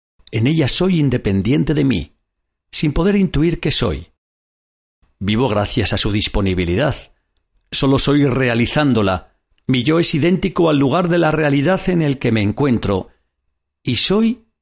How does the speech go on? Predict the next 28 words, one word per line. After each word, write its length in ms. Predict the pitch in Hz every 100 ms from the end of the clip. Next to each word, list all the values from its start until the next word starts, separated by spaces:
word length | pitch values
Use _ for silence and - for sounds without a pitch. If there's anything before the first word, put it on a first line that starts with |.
| _ -
en 220 | 98 98
una 180 | 147 131
situación 540 | 113 - 98 - 98
histórica". 680 | 85 - 80 71 - - - _ _ _ _ _ _ _ _ _ _ _ _ _ _ _
La 120 | 113 135
Gestalt, 460 | 139 - 180 165 104 -
a 80 | 147
la 100 | 151
hora 180 | 190 214
de 120 | 180
abordar 460 | 160 139 135 151 170
un 140 | 147
trabajo, 560 | 127 135 135 101 113 -
tiene 220 | - 170
en 80 | 151
cuenta 320 | 139 185 185
la 80 | 147
organización 760 | 120 120 110 107 107 - 131 117
de 80 | 90
los 180 | 90 175
hechos, 560 | 175 156 170 - -
las 160 | - -
conductas, 800 | - 80 127 123 107 117 - - _
las 200 | 117 117
percepciones 760 | - 117 117 104 - 131 147 -
y 40 |
los 200 | 110 104
fenómenos, 680 | - 131 156 101 90 - -